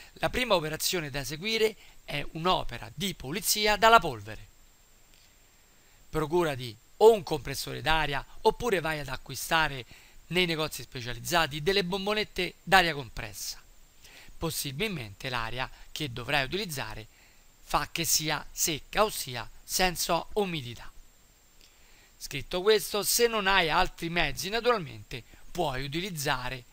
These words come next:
l'unico che certamente possiedi di rimedio, ossia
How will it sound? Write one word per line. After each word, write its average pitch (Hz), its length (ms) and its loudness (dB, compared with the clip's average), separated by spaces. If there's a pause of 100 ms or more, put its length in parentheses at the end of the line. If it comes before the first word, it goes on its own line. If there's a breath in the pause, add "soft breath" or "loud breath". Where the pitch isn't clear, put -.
(160)
l'unico 185 640 0
che 220 180 2
certamente 214 720 -2
possiedi 190 640 2
di 127 120 -8
rimedio, 113 500 -10 (1400)
ossia 135 520 -2